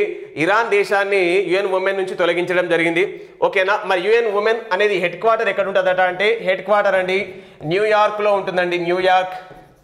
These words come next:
న్యూయార్క్లో ఉంటుంది. మరి న్యూయార్క్ అనగానే మనకు బేసిక్గా యుఎన్ఓ హెడ్ క్వార్టర్ గుర్తు రావాలండి. యుఎన్ఓ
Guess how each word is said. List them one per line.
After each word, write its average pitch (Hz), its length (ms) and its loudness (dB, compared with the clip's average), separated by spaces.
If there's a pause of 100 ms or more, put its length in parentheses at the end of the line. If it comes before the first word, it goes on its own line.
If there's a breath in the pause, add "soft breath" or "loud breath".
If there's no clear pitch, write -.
(680 loud breath)
న్యూయార్క్లో 202 640 2 (160)
ఉంటుంది. 185 320 -2 (240)
మరి 190 180 2
న్యూయార్క్ 226 420 4
అనగానే 214 360 4 (120)
మనకు 202 300 2
బేసిక్గా 190 420 2 (800 loud breath)
యుఎన్ఓ 214 400 2
హెడ్ 185 220 -2
క్వార్టర్ 208 260 2
గుర్తు 185 220 0
రావాలండి. 185 340 2 (680 loud breath)
యుఎన్ఓ 226 340 2